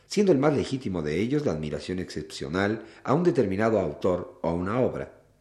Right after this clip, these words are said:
y en consecuencia, esa mayor avidez de comprensión significa avidez mayor de goce, ansia de comunión más íntima y mantenida con el objeto estético.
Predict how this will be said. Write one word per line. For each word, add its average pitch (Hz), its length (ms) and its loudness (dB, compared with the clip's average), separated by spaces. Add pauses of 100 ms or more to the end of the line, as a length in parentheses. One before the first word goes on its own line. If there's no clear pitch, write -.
(160)
y 80 120 -4
en 82 60 -4
consecuencia, 98 760 -2 (460)
esa 196 200 4
mayor 139 320 8
avidez 107 480 4
de 76 120 -4
comprensión 80 840 -4 (380)
significa 143 640 2
avidez 107 360 4
mayor 92 320 2
de 78 120 0
goce, 87 400 -2 (460)
ansia 151 320 2
de 123 100 4
comunión 101 520 -2
más 95 220 -4
íntima 92 480 -4 (360)
y 123 80 -2
mantenida 127 520 2
con 107 140 0
el 90 100 2
objeto 95 400 0
estético. - 720 -8